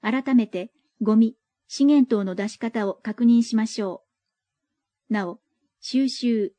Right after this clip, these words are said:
回収が休みの間は、家庭でゴミ、資源等を保管してください。問い合わせは、ゴミ、清掃リサイクル推進課作業係。電話、三八九二の四六七一。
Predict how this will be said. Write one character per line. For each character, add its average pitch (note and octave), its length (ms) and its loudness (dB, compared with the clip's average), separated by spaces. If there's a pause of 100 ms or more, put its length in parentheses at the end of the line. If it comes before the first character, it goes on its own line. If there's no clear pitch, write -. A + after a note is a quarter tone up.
(260)
回 B3+ 220 -4
収 C#4 200 -2
が C4+ 120 6
休 C4 260 0
み C4+ 140 6
の G3+ 100 2
間 F#3 300 -6
は、 F3+ 200 -10 (560)
家 G#3 160 -6
庭 B3+ 200 0
で A#3 140 0
ゴ G#3 160 0
ミ、 A3 200 -2 (300)
資 - 180 -2
源 C#4+ 260 4
等 G#3 180 -2
を F3 200 -6
保 G#3 140 -6
管 A#3 220 0
し - 80 -12
て A3 100 -6
く A3 80 -8
だ G#3+ 120 -6
さ G#3+ 140 -10
い。 F#3 100 -14 (1300)
問 A#3 180 0
い A#3 60 0
合 A3 60 -4
わ A3 80 -4
せ G#3 180 -8
は、 F#3 180 -10 (440)
ゴ A3+ 160 0
ミ、 A3+ 200 2 (560)
清 C#4 220 -4
掃 C#4+ 240 -4
リ C4+ 140 -2
サ C#4+ 160 -6
イ C4 80 -6
ク G3+ 100 -6
ル F#3+ 80 -2
推 A3 240 -4
進 A3 300 -4
課 F#3 260 -12
作 A3 220 -2
業 A#3+ 240 4
係。 A3 380 -6 (840)
電 G3 220 -4
話、 F#3 180 -12 (640)
三 B3+ 260 2
八 C4+ 280 -6
九 A#3 220 0
二 A3+ 240 4
の F3+ 260 -10
四 B3+ 280 4
六 C4+ 240 -2
七 G#3 240 -2
一。 G#3 320 -10